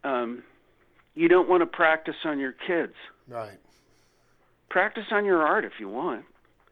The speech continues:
Speaker 1: It's a lot healthier.
Speaker 2: Well, I, I,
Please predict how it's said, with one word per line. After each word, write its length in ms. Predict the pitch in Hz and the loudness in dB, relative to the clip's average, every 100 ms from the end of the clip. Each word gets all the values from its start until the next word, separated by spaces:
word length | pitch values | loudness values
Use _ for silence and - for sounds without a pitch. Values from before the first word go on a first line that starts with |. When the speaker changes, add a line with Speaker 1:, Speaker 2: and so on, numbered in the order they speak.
| _ _ _ _ - _ - _ _ _ | _ _ _ _ -20 _ -20 _ _ _
Speaker 1:
It's 80 | - | -4
a 40 | |
lot 220 | 139 139 | 2 2
healthier. 480 | - 139 143 - 95 | 2 -2 -2 -4 -6
Speaker 2:
Well, 340 | 135 139 139 131 | 2 6 8 6
I, 140 | 131 - | 4 0
I, 120 | 131 | -6